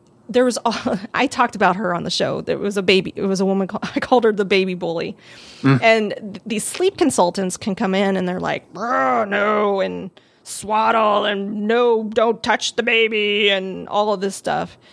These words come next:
Speaker 1: And I started looking into, um, the Baby Whisperer 'cause it was a more gentle way.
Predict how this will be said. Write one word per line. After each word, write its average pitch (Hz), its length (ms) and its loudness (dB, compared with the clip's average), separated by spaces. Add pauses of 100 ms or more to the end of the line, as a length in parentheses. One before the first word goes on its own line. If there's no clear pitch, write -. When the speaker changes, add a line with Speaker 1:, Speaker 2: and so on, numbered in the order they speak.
(320)
Speaker 1:
And 247 400 4 (220)
I 302 240 2
started 320 500 2
looking 233 520 0
into, 214 680 0
um, 190 540 0 (640)
the 202 80 -6
Baby 311 280 0
Whisperer 233 340 0
'cause 220 180 0
it 214 60 2
was 208 260 0
a 214 60 -2
more 214 220 0
gentle 262 480 -2
way. 262 360 0